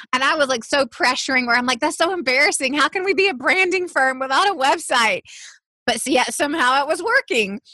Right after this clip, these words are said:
And, uh, now, now we have one, and we're actually redoing it because we got one that was kind of janky. And, uh, just to have one,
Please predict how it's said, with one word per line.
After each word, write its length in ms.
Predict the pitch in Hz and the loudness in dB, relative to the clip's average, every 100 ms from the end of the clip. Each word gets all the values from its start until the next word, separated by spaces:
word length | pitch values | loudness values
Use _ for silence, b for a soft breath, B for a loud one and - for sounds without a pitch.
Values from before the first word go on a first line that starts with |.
| b _ - | b _ 0
And, 320 | 240 233 233 | 2 2 0
uh, 160 | 233 202 | -2 0
now, 280 | 226 220 202 226 | 2 2 0 -2
now 100 | 220 | -2
we 100 | 226 | 0
have 220 | 240 208 | -2 -2
one, 160 | 208 226 | 0 -2
and 100 | 220 | -2
we're 60 | |
actually 480 | 202 220 - 208 208 220 | -2 -2 -4 -4 -4 -2
redoing 420 | 208 208 208 220 | 0 2 0 0
it 120 | 175 | -2
because 340 | 208 226 202 202 | -4 -2 -2 0
we 200 | 202 202 | -2 0
got 260 | 196 190 | -2 -2
one 140 | 202 202 | 0 0
that 120 | 202 | -2
was 120 | 202 | -4
kind 160 | - 226 | -4 -2
of 60 | |
janky. 440 | 208 214 220 233 311 B B B - | 0 0 0 0 -2 B B B 0
And, 340 | 254 254 247 | 2 2 0
uh, 140 | 254 | 0
just 260 | 220 294 - | 0 -2 -2
to 80 | 277 | -4
have 300 | 262 370 330 | 2 2 2
one, 380 | 262 214 220 | 0 0 0